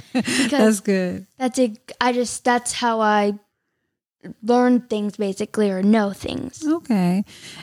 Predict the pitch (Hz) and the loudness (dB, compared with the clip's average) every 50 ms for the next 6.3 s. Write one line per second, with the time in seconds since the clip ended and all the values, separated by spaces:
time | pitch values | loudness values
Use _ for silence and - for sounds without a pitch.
0 | - - 254 254 254 - - 285 269 262 254 254 247 247 240 240 233 - - - | -8 0 2 2 4 4 4 4 4 4 4 4 4 2 2 0 -2 -4 -10 -20
1 | - - _ - 240 247 - - 370 392 339 359 330 294 285 269 - - - 269 | -20 -12 _ 0 0 2 2 2 0 0 0 0 0 2 2 2 2 0 0 0
2 | 254 254 247 247 226 233 226 226 226 214 254 233 226 247 240 - - 294 285 294 | 2 2 2 2 2 2 0 0 0 0 -2 -2 -2 -2 -4 -2 0 0 2 2
3 | 294 285 - 254 240 233 226 220 214 - - - 202 208 220 - - 214 202 214 | 0 0 0 0 0 2 2 0 0 -4 -6 -10 -4 -2 0 0 0 0 0 0
4 | 202 208 202 202 208 208 190 202 202 202 - - - - - 220 214 214 208 202 | 0 2 0 2 2 2 2 2 0 0 -2 -6 -8 -4 -2 0 0 0 0 0
5 | 202 185 185 - - - 226 269 285 277 285 285 277 269 - 214 208 202 196 196 | 0 0 -2 -2 -2 0 2 4 4 6 6 4 2 0 0 0 2 4 4 4
6 | 196 196 190 190 190 - | 4 2 2 2 0 -2